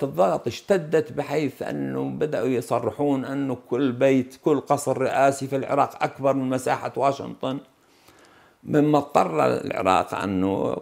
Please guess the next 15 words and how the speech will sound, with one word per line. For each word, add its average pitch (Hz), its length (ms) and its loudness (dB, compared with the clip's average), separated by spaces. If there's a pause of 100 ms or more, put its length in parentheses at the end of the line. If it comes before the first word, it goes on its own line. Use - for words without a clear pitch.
(540)
يعني، 101 340 -6
قال 143 240 0
الأمم 139 160 2
المتحدة: 139 560 0 (500)
"دع-، 127 640 2 (640)
ارسلوا 202 440 4
مساحين 185 800 2 (100)
من، 165 320 -4
من 151 280 -4
الأمم 131 180 -2
المتحدة 139 640 0
ليقيسوا 190 840 0
مساحات 151 520 0
هذه 143 180 0
الأراضي". 135 440 -4